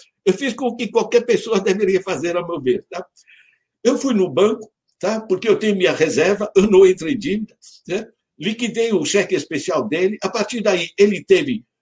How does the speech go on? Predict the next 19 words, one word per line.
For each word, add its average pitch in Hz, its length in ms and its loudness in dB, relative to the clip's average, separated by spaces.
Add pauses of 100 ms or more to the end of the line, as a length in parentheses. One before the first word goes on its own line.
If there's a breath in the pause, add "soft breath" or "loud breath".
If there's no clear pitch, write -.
(140)
o, 151 320 -4
o - 20 0
salário 170 560 -2
pleno, 196 440 2 (440 soft breath)
pôde 240 300 0
me 190 160 0
restituir 190 800 -2
em 170 100 -4
alguns 170 420 -4
meses, 170 240 -4
no 147 120 -6
prazo 151 280 -4
de 165 80 -8
alguns 143 400 -4
meses, 135 360 -4
o 170 120 -2
que 185 120 0
eu 151 100 4
coloquei 135 580 2